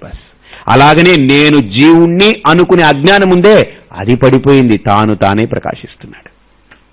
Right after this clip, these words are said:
ఒకసారి ఆలోచించండి. ఇప్పుడు ఇక్కడ ఆ నేను అనే తలంపు ఒక బుడగ అంతే బస్.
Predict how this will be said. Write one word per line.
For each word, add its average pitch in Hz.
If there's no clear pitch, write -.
ఒకసారి 123
ఆలోచించండి. 120
ఇప్పుడు -
ఇక్కడ -
ఆ 123
నేను 131
అనే 156
తలంపు 139
ఒక 127
బుడగ 120
అంతే 139
బస్. -